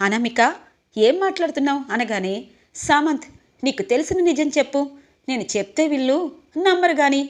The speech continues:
అని అంటుంది అనామిక. "అవునండి, సామంత్ group of industry అయిన సీతారామయ్య గారు తన ప్రాణ స్నేహితుడైన అతనికి వంద కోట్లకి షూరిటీ సంతకం పెట్టారు. ఇప్పుడు అతను చనిపోయాడు. తన కొడుకు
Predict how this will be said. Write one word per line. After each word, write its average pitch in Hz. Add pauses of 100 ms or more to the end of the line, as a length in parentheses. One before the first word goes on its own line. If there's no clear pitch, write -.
అని 220
అంటుంది 233
అనామిక. 240 (720)
"అవునండి, 220 (480)
సామంత్ 330
group 240
of 269
industry 233
అయిన 233 (220)
సీతారామయ్య 233
గారు 202 (380)
తన 311
ప్రాణ 254
స్నేహితుడైన 247 (640)
అతనికి 220 (340)
వంద 208
కోట్లకి 311
షూరిటీ 269
సంతకం 247
పెట్టారు. 240 (460)
ఇప్పుడు 330
అతను 294
చనిపోయాడు. 262 (500)
తన 190
కొడుకు 202